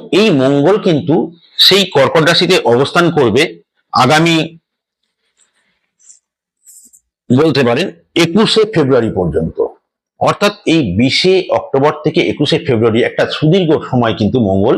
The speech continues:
এই কর্কট রাশিতে অবস্থান করবে। তাহলে তখন কি সেই পরিবর্তন হতে পারে, রাজনৈতিক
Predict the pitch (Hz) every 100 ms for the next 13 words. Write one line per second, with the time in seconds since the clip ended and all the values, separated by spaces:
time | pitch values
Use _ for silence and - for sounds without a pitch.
0 | - - 107 - 92 90 - - 113 98
1 | - - 85 101 - _ _ _ _ _
2 | _ _ _ _ _ _ _ _ _ _
3 | _ _ 131 143 165 135 110 - _ _
4 | _ _ 120 131 185 202 196 - 190 170
5 | 170 - - 165 170 165 175 160 170 160
6 | 165 180 - _ _ - 104 123 151 180